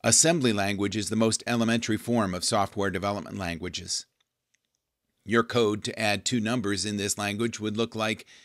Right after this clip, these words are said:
store number one at memory location,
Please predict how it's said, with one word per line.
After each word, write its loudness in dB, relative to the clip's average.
store 2
number 2
one 0
at -2
memory 4
location, 0